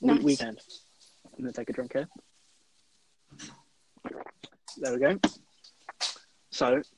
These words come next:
Speaker 2: I'm making weird
Speaker 1: um,
Speaker 2: noises. You. Yeah.
Speaker 1: Who is?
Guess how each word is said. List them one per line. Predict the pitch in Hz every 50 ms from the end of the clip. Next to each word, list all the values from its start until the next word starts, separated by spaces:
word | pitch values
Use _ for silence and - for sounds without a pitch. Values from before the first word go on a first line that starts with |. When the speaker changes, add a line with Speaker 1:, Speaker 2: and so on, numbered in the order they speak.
| - -
Speaker 2:
I'm | - 147 139
making | 135 139 131 127 127 127 123 117
weird | 123 120 120
Speaker 1:
um, | 120 120
Speaker 2:
noises. | 120 120 120 120 117 113 117 117 117 113 - - - - _ _ _ _ - - - _ _ - - - - - - _ _ _ _ _ _ _ _ - - - - _ _ _ _ - - - - _ _ - - - - - _ _ - - - _ -
You. | 302 320 294 240 - - - - - - - _ _ _ - - - - - _ _ _ - - - - - _ _ - - - - - - -
Yeah. | 294 302 302 285 262 - - 147
Speaker 1:
Who | 147 135
is? | 123 120 120 120 - - -